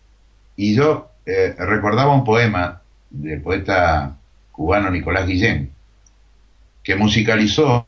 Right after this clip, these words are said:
un músico y cantautor argentino, Horacio Guaraní, que decía que: "No sé por qué piensas tú, soldado, que te odio yo. Sos de abajo,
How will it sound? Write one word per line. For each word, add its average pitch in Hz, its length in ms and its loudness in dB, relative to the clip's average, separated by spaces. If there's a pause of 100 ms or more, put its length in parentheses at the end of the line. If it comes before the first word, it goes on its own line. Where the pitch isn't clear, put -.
(140)
un - 920 -12
músico 104 540 -2
y 78 120 -2
cantautor 82 460 -2
argentino, 85 640 -2 (340)
Horacio 90 340 0
Guaraní, 92 440 0 (1500)
que 117 180 -2
decía 120 580 2
que: 95 580 -2 (1080)
"No 113 180 2
sé 160 200 2
por 139 200 0
qué 110 120 0
piensas 123 480 0
tú, 123 160 -2
soldado, 104 480 0
que 90 100 -6
te 90 140 -6
odio 90 240 0
yo. 78 240 -4 (2250)
Sos 151 280 2
de 147 100 4
abajo, 131 640 0